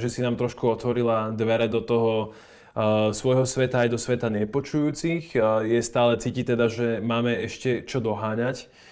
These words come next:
možno aj vzhľadom na nejakú infraštruktúru. Eh, ja budem veľmi rád, ak sa niektorí z našich poslucháčov rozhodnú, eh, takúto vec skúsiť, naučiť sa to. Ja osobne sa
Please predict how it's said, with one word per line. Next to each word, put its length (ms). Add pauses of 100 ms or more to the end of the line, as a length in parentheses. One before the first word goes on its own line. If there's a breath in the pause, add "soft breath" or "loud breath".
(180 loud breath)
možno 320
aj 80
vzhľadom 320
na 160
nejakú 240
infraštruktúru. 960
Eh, 480
ja 80
budem 160
veľmi 240
rád, 160
ak 80
sa 160
niektorí 240
z 80
našich 240
poslucháčov 560
rozhodnú, 720
eh, 0 (240)
takúto 320
vec 160
skúsiť, 480
naučiť 400
sa 160
to. 320 (160 loud breath)
Ja 160
osobne 320
sa 160